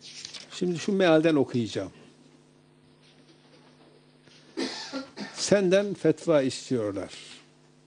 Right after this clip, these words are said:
De ki, Allah size kelale,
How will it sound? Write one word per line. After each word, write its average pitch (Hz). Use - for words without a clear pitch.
De 160
ki, -
Allah 156
size 123
kelale, 143